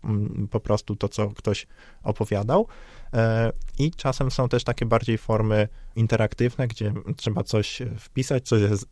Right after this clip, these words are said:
coś zaznaczyć. M, po prostu część przedmiotów może mieć też niektóre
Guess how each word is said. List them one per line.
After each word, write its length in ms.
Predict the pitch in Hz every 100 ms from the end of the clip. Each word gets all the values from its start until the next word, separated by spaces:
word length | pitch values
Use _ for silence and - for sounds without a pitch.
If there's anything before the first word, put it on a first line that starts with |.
| -
coś 160 | 117 107
zaznaczyć. 560 | 104 113 127 151 -
M, 540 | - - - - - 117
po 80 | -
prostu 240 | 135 135
część 220 | 135 143
przedmiotów 480 | - 123 127 127 117
może 180 | 113 113
mieć 220 | 113 -
też 220 | 117 113
niektóre 600 | - 110 117 151 147 107